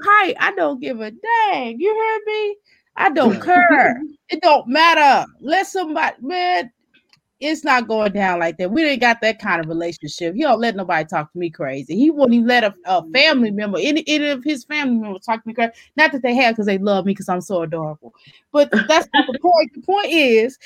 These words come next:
Speaker 1: that that would just not happen. But go ahead. I'm sorry. I just had to interject real quick.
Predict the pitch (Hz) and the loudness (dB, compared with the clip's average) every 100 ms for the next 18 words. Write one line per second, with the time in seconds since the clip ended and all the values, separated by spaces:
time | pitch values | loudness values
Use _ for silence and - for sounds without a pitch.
0 | - - 220 247 233 208 196 226 226 208 | -8 -4 2 2 2 -2 -2 -2 0 0
1 | 208 220 156 - - 359 370 381 440 403 | 2 0 -4 -8 -20 -8 -2 2 2 2
2 | 330 330 320 294 254 247 285 277 277 226 | 2 0 -2 0 2 2 0 0 -2 -2
3 | 226 226 202 196 190 - 202 277 294 | -4 -6 -8 -8 -8 -6 -8 -6 -8